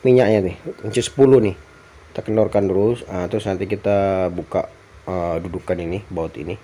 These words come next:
Itu kunci dua belas.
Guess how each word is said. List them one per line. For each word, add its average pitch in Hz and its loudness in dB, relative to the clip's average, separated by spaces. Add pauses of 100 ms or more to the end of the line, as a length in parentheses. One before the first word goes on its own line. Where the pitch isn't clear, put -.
(500)
Itu 120 4
kunci 107 0
dua 95 0
belas. - -8